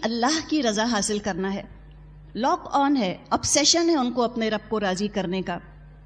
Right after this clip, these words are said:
اب ان کی صفات بتائی جا رہی ہیں۔ الذین یؤمنون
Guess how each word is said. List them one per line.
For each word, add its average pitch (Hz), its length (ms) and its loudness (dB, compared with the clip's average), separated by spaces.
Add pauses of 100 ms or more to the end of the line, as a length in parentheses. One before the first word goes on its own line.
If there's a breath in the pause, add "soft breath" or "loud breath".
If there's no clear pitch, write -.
(800 loud breath)
اب 262 120 -2
ان 294 100 2
کی 349 80 0
صفات 311 400 0
بتائی 202 280 0
جا 190 200 0
رہی 214 260 0
ہیں۔ 254 120 2 (1300)
الذین 208 680 0
یؤمنون 208 640 0